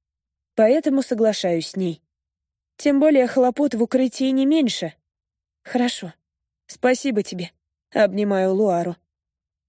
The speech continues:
Та, не ожидая от меня подобных действий, застывает на месте. Затем, легонько приобняв за плечи, шепчет: «Мы обязательно выберемся из этого проклятого места».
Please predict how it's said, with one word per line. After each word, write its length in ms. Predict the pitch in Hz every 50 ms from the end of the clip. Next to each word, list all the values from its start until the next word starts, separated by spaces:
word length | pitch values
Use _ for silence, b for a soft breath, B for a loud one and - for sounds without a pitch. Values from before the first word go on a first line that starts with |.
| _ _ _
Та, 200 | - 294 330 349
не 140 | 320 285 262
ожидая 540 | 254 233 247 277 226 240 214 202 190 185
от 100 | 185 -
меня 260 | 214 202 202 202 196 180
подобных 460 | 208 202 196 202 190 202 208 202 196
действий, 520 | 190 269 339 302 - - 220 214 202 - _ _ _ _ _ _ _ _
застывает 680 | 254 226 240 240 - - 254 240 233 214 208 220 -
на 120 | 262 277 285
месте. 440 | 262 196 170 - - - 180 160 - _ _ _ _ _ _ _ _ _ _ _ -
Затем, 560 | 233 214 208 214 214 - - 269 302 302 277
легонько 480 | 233 226 214 190 220 214 196 - 196
приобняв 440 | - 208 202 196 185 190 202 196 185
за 160 | 175 185 190
плечи, 360 | 180 - 233 262 240 - 262 254
шепчет: 600 | - - 254 208 180 - - - 170 - - - _ _ _ _ _ _ _ _ _ _ _ _ _ _ _ -
«Мы 300 | 254 233 226 214 202 190
обязательно 960 | 190 180 180 185 175 160 160 170 190 190 180 - - - 170 170 170 175 175
выберемся 680 | 160 160 190 226 220 170 175 175 175 175 - - 180
из 180 | 175 175 165 165
этого 320 | 170 160 - 175 160 147
проклятого 640 | - - 185 185 165 - 175 170 - 180 170 160 175
места». 420 | 175 180 180 175 - - - -